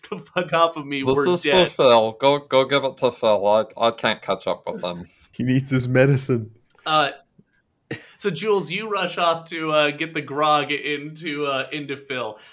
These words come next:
Speaker 1: Phil, he finds you in the, uh, in the entryway. As you're, like, pulling at the door, you guys closed it behind you, and you're too frightened to be able to figure out how the door works.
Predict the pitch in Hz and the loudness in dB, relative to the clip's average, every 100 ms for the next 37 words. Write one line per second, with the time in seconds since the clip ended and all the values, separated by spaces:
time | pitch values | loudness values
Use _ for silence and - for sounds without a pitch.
0 | _ - 165 139 147 151 214 214 202 175 | _ -6 -4 -4 -8 -2 -2 -2 -8 -12
1 | 165 170 156 156 156 151 147 147 139 135 | -12 -10 -10 -8 -8 -8 -8 -8 -6 -4
2 | 131 120 117 - 165 143 147 151 147 147 | -4 -4 -8 -10 -10 -10 -8 -10 -10 -10
3 | 131 120 113 - _ 151 156 156 202 220 | -6 -4 -4 -8 _ -6 -6 -6 -6 -4
4 | 208 - - - 165 143 156 151 147 - | -6 -8 -20 -14 -8 -6 -6 -6 -8 -8
5 | 131 113 113 123 135 131 143 165 165 - | -12 -12 -6 -4 -4 -6 -4 -4 -4 -8
6 | 143 135 135 120 117 113 123 120 110 123 | -6 -6 -2 -2 -2 -6 -8 -14 -14 -16
7 | - - - 165 - 127 117 110 110 113 | -14 -16 -14 -16 -12 -6 -6 -8 -18 -12
8 | 107 110 107 104 - 131 120 120 113 131 | -10 -8 -10 -16 -16 -14 -8 -6 -4 -6
9 | 113 110 107 104 95 90 87 - | -8 -12 -12 -10 -10 -14 -16 -18